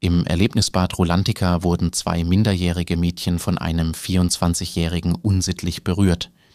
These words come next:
Mitarbeiter des Bades und die Polizei konnten den Verdächtigen zügig ausfindig machen, nachdem die Mädchen sich an eine Aufsicht gewandt hatten. Trotz verstärkter Sicherheitsmaßnahmen seit einem ähnlichen Vorfall im Jahr zuvor prüft der Europapark,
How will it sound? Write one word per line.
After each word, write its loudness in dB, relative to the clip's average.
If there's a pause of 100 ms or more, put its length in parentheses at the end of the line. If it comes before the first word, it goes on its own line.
(420)
Mitarbeiter 2
des -2
Bades 2
und -2
die 0
Polizei 0
konnten 0
den 0
Verdächtigen -2
zügig 0
ausfindig 0
machen, 2 (340)
nachdem 0
die -2
Mädchen 2
sich -4
an 0
eine 0
Aufsicht -2
gewandt 0
hatten. 0 (600)
Trotz -2
verstärkter 0
Sicherheitsmaßnahmen 0
seit -2
einem 0
ähnlichen 0
Vorfall -2
im -2
Jahr 0
zuvor -2
prüft -2
der 0
Europapark, 0